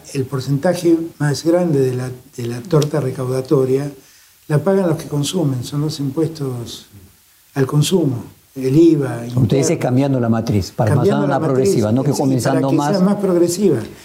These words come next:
Speaker 1: Nosotros empezamos a hacerlo eso, ¿eh? Lo que pasa es que <clears throat> muchos medios no lo difunden, pero nosotros cambiamos el impuesto a las ganancias, sacamos de ganancias,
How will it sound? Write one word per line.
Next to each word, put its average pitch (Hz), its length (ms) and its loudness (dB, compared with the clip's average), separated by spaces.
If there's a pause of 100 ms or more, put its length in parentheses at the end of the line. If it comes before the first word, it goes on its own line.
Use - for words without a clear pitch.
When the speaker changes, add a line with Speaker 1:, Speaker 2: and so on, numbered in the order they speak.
(180)
Speaker 1:
Nosotros 190 420 2
empezamos 185 540 0
a - 20 -2
hacerlo 120 380 -6
eso, 117 260 -12
¿eh? 135 140 -6 (400)
Lo 131 100 0
que 113 60 -2
pasa 196 240 2
es 202 60 2
que 139 760 4 (1160)
<clears throat> 185 220 4
muchos 160 380 4
medios 170 260 2
no 143 120 0
lo 139 120 2
difunden, 156 520 2
pero 131 160 -6
nosotros 165 320 -2
cambiamos 156 460 0
el 127 60 -6
impuesto 131 300 -8
a 123 40 -6
las 120 80 -8
ganancias, 160 480 -2
sacamos 170 400 0
de 156 80 4
ganancias, 175 380 0